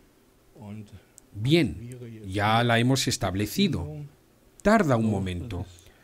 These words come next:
Necesita un tiempo de calentamiento. Y ahora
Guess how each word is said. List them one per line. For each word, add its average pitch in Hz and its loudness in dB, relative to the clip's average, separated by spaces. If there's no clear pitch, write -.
Necesita 143 2
un 135 4
tiempo 120 4
de 131 4
calentamiento. 113 2
Y 147 6
ahora 190 4